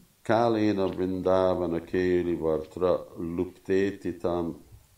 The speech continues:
Kya Paitum Vishishya Kripam Ritena Vishishe Chadeva's Tatraiva Rupam Cha Sanatanam Cha.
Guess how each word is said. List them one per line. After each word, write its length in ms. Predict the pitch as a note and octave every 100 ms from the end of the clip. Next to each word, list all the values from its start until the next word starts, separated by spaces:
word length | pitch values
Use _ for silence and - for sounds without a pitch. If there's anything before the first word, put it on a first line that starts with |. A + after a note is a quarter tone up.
| _ - _ _ _ _ _
Kya 540 | - - G2+ G2+ F2 -
Paitum 800 | F2 E2+ E2 E2+ G2 F#2+ E2+ D#2
Vishishya 1080 | D2+ D2+ - D#2 - - - F#2+ E2+ D2+ C#2+ _ _ _ _ _ _
Kripam 720 | - F#2 F2 - F#2+ G2+ G2
Ritena 1200 | F2 E2+ E2 - F2+ E2+ E2 D#2+ E2 E2+ F2+ F2 E2+ D2+
Vishishe 1300 | D#2+ D2+ D2+ - D2+ D2 C#2+ - - E2+ F2+ F2 E2+
Chadeva's 840 | - D#2 D2+ C#2+ C#2 C2+ C#2+ G2 G2+ - - _ _ _ _
Tatraiva 760 | E2+ D#2 - F2 G2 G2+ F#2
Rupam 880 | D#2+ D#2+ D#2 D2+ F#2 F#2 A2 A2+ F#2 -
Cha 180 | - E2
Sanatanam 1040 | - C#2+ D2+ E2+ E2+ F2 F2 D2+ D2 C#2+ C#2
Cha. 300 | - E2+